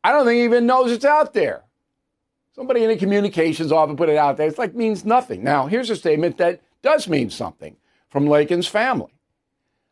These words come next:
"Laken was an amazing daughter, sister, friend, overall person in general. Her love for the Lord was exemplified in every aspect of her life. She will be missed every day, but we promise to honor her life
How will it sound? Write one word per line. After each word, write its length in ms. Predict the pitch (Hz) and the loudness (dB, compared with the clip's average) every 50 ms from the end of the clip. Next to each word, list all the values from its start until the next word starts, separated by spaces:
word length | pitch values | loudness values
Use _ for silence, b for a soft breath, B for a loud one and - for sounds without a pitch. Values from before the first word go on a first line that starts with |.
| _ _ - | _ _ 0
"Laken 360 | 135 151 170 170 202 196 185 | 2 2 2 2 0 0 2
was 260 | 165 151 143 135 143 | 2 2 2 0 0
an 100 | 143 123 | -2 -2
amazing 520 | 117 113 117 131 143 160 160 170 208 196 | 0 0 0 0 0 0 -2 -2 -2 -2
daughter, 360 | 143 139 131 135 139 147 165 175 | 0 0 2 2 0 0 -2 -2
sister, 440 | 170 - - 135 131 - - 160 | -4 -6 -6 -8 -8 -6 -8 -10
friend, 360 | 143 - - 135 131 135 135 135 | -10 -6 -4 -2 -2 0 0 -2
overall 380 | 131 127 120 135 139 143 151 | -2 -2 -2 -2 -2 -2 -2
person 400 | 147 - 120 120 110 - 151 156 | -2 -4 -4 -4 -4 -6 -6 -6
in 120 | 147 143 123 | -4 -4 -4
general. 400 | - 120 110 120 139 143 147 151 | -4 -4 -4 -2 -2 -2 -2 -2
Her 120 | 131 120 | -2 0
love 240 | 123 131 135 139 - | 0 0 0 -2 -2
for 80 | 156 | -4
the 120 | 139 139 143 | -4 -2 -2
Lord 380 | 135 135 131 127 139 151 147 | 0 0 0 0 0 0 0
was 160 | 135 135 104 104 | -2 -4 -6 -6
exemplified 800 | 117 98 117 127 127 127 - 123 - - 104 92 95 113 139 127 | -6 -6 -4 -4 -4 -6 -8 -14 -10 -6 -4 -2 0 -2 -2 -4
in 140 | 123 120 - | -6 -8 -6
every 280 | - 123 127 165 170 160 | -4 -4 -2 -2 0 0
aspect 480 | 156 156 147 - - 175 165 160 - | 0 -2 -4 -6 -10 -14 -14 -12 -10
of 80 | 175 151 | -10 -8
her 80 | 175 180 | -8 -8
life. 260 | 180 180 190 190 185 _ _ _ _ _ _ _ _ _ _ _ | -8 -8 -10 -12 -16 _ _ _ _ _ _ _ _ _ _ _
She 140 | _ - - | _ -10 -6
will 120 | 117 117 113 | -4 -4 -2
be 100 | 123 127 | -2 0
missed 260 | 123 139 147 - - | 0 0 -2 0 0
every 220 | 147 147 151 151 | 0 0 0 0
day, 240 | 123 139 139 143 147 | 0 0 0 0 0
but 100 | 139 139 | -2 -2
we 140 | 127 120 107 | -4 -6 -4
promise 400 | - - 131 131 139 147 143 - | -4 -4 -4 -2 -2 -4 -6 -8
to 80 | 139 | -10
honor 260 | 123 131 135 139 147 139 | -8 -4 -4 -2 -2 -2
her 140 | 143 160 | -4 -4
life 340 | 151 117 110 110 123 135 - | -2 -2 -2 -2 -2 -4 -6